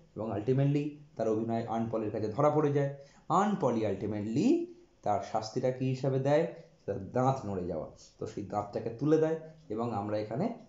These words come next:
একটা মজা পেতে থাকি। তো এটা হচ্ছে পুরোটা স্টোরি, এবং আমরা এটা ডিটেলসে জানবো ধীরে ধীরে। ওই জন্য টম loses a tooth, ultimately ওর দাঁতটাই হারিয়ে ফেলে,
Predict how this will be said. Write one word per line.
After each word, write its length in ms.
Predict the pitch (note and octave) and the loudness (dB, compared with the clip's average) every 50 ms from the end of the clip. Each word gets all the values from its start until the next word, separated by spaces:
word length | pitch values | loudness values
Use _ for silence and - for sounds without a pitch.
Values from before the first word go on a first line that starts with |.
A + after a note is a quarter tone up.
| - _ | -20 _
একটা 180 | - - - G2+ G2 | -18 -14 -12 -10 -8
মজা 380 | F#2+ F#2+ F#2 G2 C3+ F#3 - - - - _ _ | -8 -6 -6 -6 -6 -6 -8 -10 -16 -20 _ _
পেতে 180 | - G2 F#2+ F2 | -10 -8 -8 -8
থাকি। 260 | - - - - - - - - - - - | -8 -10 -12 -12 -14 -16 -18 -20 -12 -4 -2
তো 60 | C3 | 0
এটা 100 | C3 D3+ | 2 2
হচ্ছে 160 | D#3+ D#3 G3+ | 2 2 0
পুরোটা 340 | - D3+ D3 D3 D3 F3 E3+ | 0 0 0 0 2 2 0
স্টোরি, 220 | F3 - F#3+ G#3+ | 0 -2 -2 -2
এবং 180 | A3+ G#3+ G3+ F3 | 0 0 0 0
আমরা 140 | E3 E3 D#3+ | 0 0 0
এটা 140 | D3+ D#3+ | 0 -2
ডিটেলসে 460 | C#3+ C3 C3 B2+ C3 C3 B2+ - C3+ B2 | -4 -4 -4 -2 -2 -2 0 0 0 2
জানবো 460 | B2 A#2 A#2 A#2 G#2+ - - - - - - - - _ - A#2+ | 2 2 2 2 0 -2 -4 -8 -12 -20 -20 -20 -20 _ -4 0
ধীরে 140 | A#2 C3+ B2+ | 4 4 4
ধীরে। 320 | A#2 A#2 A2 A#2 - - - - - - - | 4 4 2 0 -2 -6 -10 -16 -12 -2 2
ওই 80 | C3+ C3+ | 4 4
জন্য 180 | E3 F#3 G3 - - | 4 4 2 2 2
টম 260 | C#3+ C#3+ D3 C#3+ A#2+ | 2 2 4 4 2
loses 260 | A#2+ B2 B2 C3 E3 D#3+ - - | 2 2 2 2 0 0 0 -4
a 60 | A2+ - - | -6 -4 -2
tooth, 180 | B2 G2+ - - | -2 -2 0 2
ultimately 340 | A2 - C#3 C#3 C#3+ D3 E3+ | 2 2 4 2 2 2 2
ওর 100 | E3+ B2+ | 2 2
দাঁতটাই 380 | A#2 G#2+ - - - C#3 D3+ | 0 -2 -2 0 0 0 0
হারিয়ে 260 | B2 A2+ G#2 G#2 G#2 | 0 0 0 0 -2
ফেলে, 240 | - - F2+ E2+ F#2+ | -2 -2 -4 -6 -6